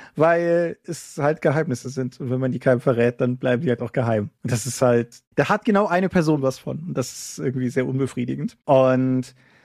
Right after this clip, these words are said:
auch, auch bei so, ich hab das neulich tatsächlich nochmal in einem Zusammenhang gemacht, aber weil's da vor allen Dingen auch sagen wir mal, mehr was damit zu tun hatte, dass ich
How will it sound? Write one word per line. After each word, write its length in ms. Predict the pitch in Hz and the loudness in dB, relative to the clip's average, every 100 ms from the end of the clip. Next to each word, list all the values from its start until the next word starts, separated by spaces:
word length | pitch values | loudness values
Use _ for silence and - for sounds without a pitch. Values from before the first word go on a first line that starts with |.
| _ - | _ 0
auch, 460 | 139 160 190 - - | 4 4 2 -2 -6
auch 260 | 147 175 - | 0 0 2
bei 200 | 180 160 | 2 2
so, 540 | 147 147 143 139 73 | 0 -2 -2 -4 -4
ich 100 | 76 | -2
hab 80 | 202 | 0
das 140 | 262 208 | 2 4
neulich 280 | 180 240 | 4 4
tatsächlich 400 | - - 185 - | 0 -2 -2 0
nochmal 200 | 170 147 | 2 2
in 40 | 127 | 2
einem 140 | 147 | 0
Zusammenhang 380 | - 160 147 143 | 0 0 2 2
gemacht, 320 | 127 135 - | 2 2 0
aber 140 | 147 127 | 2 4
weil's 220 | 123 - | 2 2
da 140 | 123 | 0
vor 160 | - 139 | 2 2
allen 140 | 123 | 2
Dingen 180 | 127 123 | 0 0
auch 420 | 120 117 - - - 160 | 0 0 0 -16 -18 -6
sagen 240 | 135 123 | 2 4
wir 40 | |
mal, 180 | 123 127 - - | 6 4 2 -2
mehr 360 | 147 143 175 | 4 6 6
was 120 | 196 - | 4 2
damit 240 | 156 151 | -2 -2
zu 100 | 135 | -6
tun 300 | - 151 143 | -2 0 2
hatte, 280 | 139 151 127 | 2 2 4
dass 180 | 123 131 | 4 2
ich 240 | 123 | -4